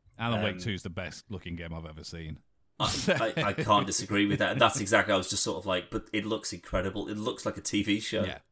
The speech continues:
Speaker 1: Looks fun, like, really good. Tell you who, like, watching, um,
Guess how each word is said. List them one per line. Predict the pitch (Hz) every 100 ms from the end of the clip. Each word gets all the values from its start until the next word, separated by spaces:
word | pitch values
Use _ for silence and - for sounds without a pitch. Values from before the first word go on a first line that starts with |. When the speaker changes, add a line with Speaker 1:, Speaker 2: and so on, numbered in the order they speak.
| _ _ _
Speaker 1:
Looks | - - -
fun, | 95 117
like, | 110 101 87
really | 98 104
good. | 95 92 - - -
Tell | 214
you | 190
who, | 202 180 151 _ -
like, | 160 147
watching, | 143 165 - - 151 151 143
um, | 143 139 135 131 123